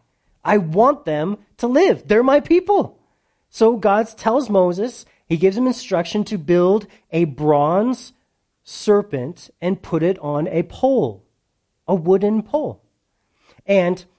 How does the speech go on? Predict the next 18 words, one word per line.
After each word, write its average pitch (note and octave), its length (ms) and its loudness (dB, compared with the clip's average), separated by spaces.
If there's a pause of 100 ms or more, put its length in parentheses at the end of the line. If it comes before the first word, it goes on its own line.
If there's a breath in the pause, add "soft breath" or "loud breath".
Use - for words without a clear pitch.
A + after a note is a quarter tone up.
(140)
uh, D#3 180 0
he F3 200 0
would E3 180 0
put G3 200 0
the F3 80 0
pole F#3+ 360 0
up D#3+ 180 -2
high, G#3+ 480 2
up E3+ 160 -4
on C3 100 -8
a C3+ 60 -12
hill, G3+ 420 0 (200 loud breath)
and D3 260 -4
anyone A#3 540 4
who F#3 280 -2
looked G3 460 0
at F3 320 -8
the C#3+ 320 -2